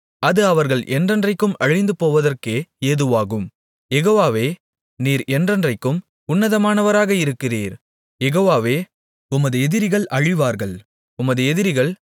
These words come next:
அழிந்தே போவார்கள். எல்லா அக்கிரமக்காரர்களும் சிதறப்பட்டு போவார்கள். என்னுடைய கொம்பை காண்டாமிருகத்தின் கொம்பைப்போல உயர்த்துவீர். புது எண்ணெயால் அபிஷேகம் செய்யப்படுகிறேன்.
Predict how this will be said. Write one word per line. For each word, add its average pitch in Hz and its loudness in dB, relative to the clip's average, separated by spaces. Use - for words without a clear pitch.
அழிந்தே 202 2
போவார்கள். 120 2
எல்லா 214 2
அக்கிரமக்காரர்களும் 139 -2
சிதறப்பட்டு 185 -2
போவார்கள். 110 0
என்னுடைய 156 2
கொம்பை 123 0
காண்டாமிருகத்தின் 202 2
கொம்பைப்போல 139 0
உயர்த்துவீர். 135 -2
புது 214 2
எண்ணெயால் 180 2
அபிஷேகம் 180 0
செய்யப்படுகிறேன். 113 -2